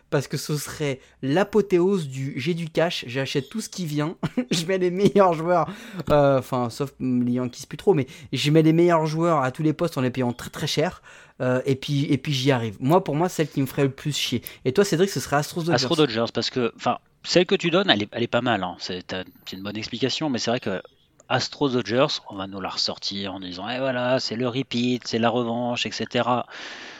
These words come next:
Speaker 2: Et, pff, faudrait que maintenant cette page Astros, on la tourne et puis voilà, on avance et puis, euh, on arrête de l'Eurofoot. Ça serait dommage.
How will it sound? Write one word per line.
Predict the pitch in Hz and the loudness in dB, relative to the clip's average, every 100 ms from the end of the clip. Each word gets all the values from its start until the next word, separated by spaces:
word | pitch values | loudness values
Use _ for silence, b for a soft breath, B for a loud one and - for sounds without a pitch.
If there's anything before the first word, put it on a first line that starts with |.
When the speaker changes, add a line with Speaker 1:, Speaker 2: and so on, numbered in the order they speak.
| B B B B B - | B B B B B -14
Speaker 2:
Et, | 92 95 90 | -8 -8 -8
pff, | - - - - - - - - - - _ _ - | -10 -12 -12 -12 -14 -14 -14 -16 -16 -20 _ _ -16
faudrait | - 147 156 | 0 4 4
que | - 131 | 4 -2
maintenant | 127 160 | 0 0
cette | - - | 0 -2
page | - 127 117 101 | 0 0 0 -2
Astros, | 110 - 139 151 127 | -2 -2 0 -2 -2
on | 95 | -10
la | 87 | -10
tourne | - 147 151 | -6 -4 -4
et | 98 | -6
puis | - 98 | -8 -6
voilà, | 110 110 110 | -2 -2 -2
on | 87 | -4
avance | 92 95 110 98 - | -8 -8 -8 -6 -8
et | - | -10
puis, | - - | -12 -10
euh, | 85 82 165 160 160 160 160 78 80 82 | -10 -10 -10 -12 -12 -12 -12 -14 -14 -14
on | - 90 | -12 -8
arrête | 98 110 | -2 -2
de | 110 | -2
l'Eurofoot. | 101 92 98 - 123 | -4 -4 -4 -6 -6
Ça | - | -4
serait | - 127 | -4 0
dommage. | 143 127 98 | 2 2 2